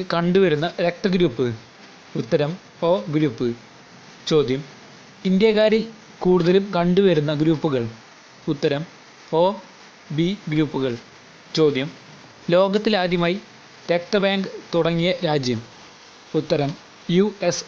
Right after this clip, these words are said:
എ. ചോദ്യം, രക്തസമ്മർദ്ദം അളക്കാൻ ഉപയോഗിക്കുന്ന ഉപകരണം. ഉത്തരം,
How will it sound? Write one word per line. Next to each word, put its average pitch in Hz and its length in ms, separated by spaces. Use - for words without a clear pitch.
എ. - 20
ചോദ്യം, 139 300
രക്തസമ്മർദ്ദം 202 720
അളക്കാൻ 180 340
ഉപയോഗിക്കുന്ന 156 480
ഉപകരണം. 160 460
ഉത്തരം, 151 260